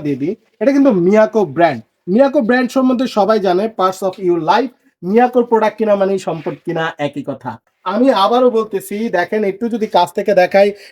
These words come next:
এটা কিন্তু চোদ্দশো ওয়াটের ফাস্ট কুকিং সেভ টাইম, মানে খুব দ্রুত রান্না করবেন এবং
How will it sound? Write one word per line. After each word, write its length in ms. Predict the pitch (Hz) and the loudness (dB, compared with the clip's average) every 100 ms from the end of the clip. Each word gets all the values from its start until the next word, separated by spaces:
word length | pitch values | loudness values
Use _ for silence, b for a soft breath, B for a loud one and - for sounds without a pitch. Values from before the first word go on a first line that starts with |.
| 208 | 2
এটা 120 | 240 | 2
কিন্তু 160 | 262 269 - | 2 0 2
চোদ্দশো 580 | 262 269 214 285 269 269 247 139 | 4 4 2 -2 2 4 4 4
ওয়াটের 460 | 135 170 175 165 120 _ _ - | 2 2 2 -4 -4 _ _ 0
ফাস্ট 280 | 247 262 - - | 2 2 0 -4
কুকিং 480 | 262 226 269 269 269 254 - | -2 0 2 4 4 2 2
সেভ 200 | 208 214 - - | 4 4 4 0
টাইম, 220 | 190 156 117 123 | 0 0 -4 -2
মানে 260 | 170 208 190 127 b b - | 0 2 0 -2 b b 2
খুব 140 | 277 185 | 2 2
দ্রুত 200 | 196 208 269 262 | 2 4 6 4
রান্না 240 | 254 262 254 | 4 2 4
করবেন 260 | 254 262 247 214 | 4 4 4 2
এবং 140 | 202 | 2